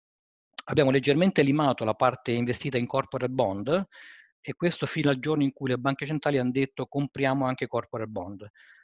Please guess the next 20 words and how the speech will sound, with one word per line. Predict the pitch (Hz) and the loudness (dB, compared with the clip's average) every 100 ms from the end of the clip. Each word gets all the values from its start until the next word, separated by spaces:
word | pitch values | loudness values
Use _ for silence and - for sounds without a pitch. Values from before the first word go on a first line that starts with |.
| _ _ - | _ _ -10
A | |
quel | - 165 | -4 -4
punto | - 175 170 - 165 165 - | -2 -2 0 2 4 4 0
le, | 147 123 123 _ | -4 -4 -4 _
il | - 123 | -6 -2
quadro | - 139 123 | 0 2 0
è | |
cambiato | - 123 131 127 | 0 0 0 0
radicalmente, | 127 123 123 139 143 98 95 - 151 147 - | -4 -4 -2 0 0 -2 -4 -2 -2 -2 -6
eh, | 135 135 127 | -2 0 0
non | 139 175 | 2 2
abbiamo | 165 160 143 | 2 2 2
comprato, | 139 135 139 110 110 | 0 0 0 0 0
dico | 113 | -4
la | 120 | -4
verità, | 127 143 151 147 135 | -4 -2 2 2 2
abbiamo | 120 131 131 | 0 0 -2
smesso | 135 135 - 123 | 0 -2 -2 -6
di | 120 | -2
vendere. | 113 101 104 104 | -2 -2 -6 -6